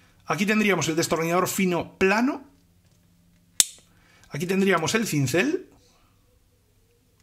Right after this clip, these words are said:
Por último, sí, aquí tendríamos el destornillador Phillips, ¿vale? Fijaros, muy curioso que hay muchos modelos que solo se fabrican para Estados Unidos y la diferencia que tiene es que aquí llevan sacacorchos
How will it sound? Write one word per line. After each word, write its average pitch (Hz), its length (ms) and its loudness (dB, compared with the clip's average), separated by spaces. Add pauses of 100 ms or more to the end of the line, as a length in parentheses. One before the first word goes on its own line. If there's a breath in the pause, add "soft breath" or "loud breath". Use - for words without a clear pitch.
(1500 soft breath)
Por 165 800 6
último, 190 1000 0
sí, - 280 -4
aquí 151 220 -4
tendríamos 175 400 0
el 151 80 0
destornillador 151 680 0
Phillips, - 640 -2 (380 loud breath)
¿vale? 151 340 -4 (280 loud breath)
Fijaros, 247 360 0
muy 285 160 4
curioso 247 400 2
que 220 80 0
hay 196 100 0
muchos 226 320 2
modelos 196 380 0
que 143 80 -2
solo 208 160 0
se 208 100 0
fabrican 165 400 0
para 139 120 -2
Estados 185 280 0
Unidos 214 380 0 (320 loud breath)
y 202 100 2
la 165 100 2
diferencia 165 460 -2
que 208 80 -2
tiene 208 240 0
es 170 80 0
que - 220 -6
aquí 185 240 0
llevan 175 240 0
sacacorchos 165 600 -2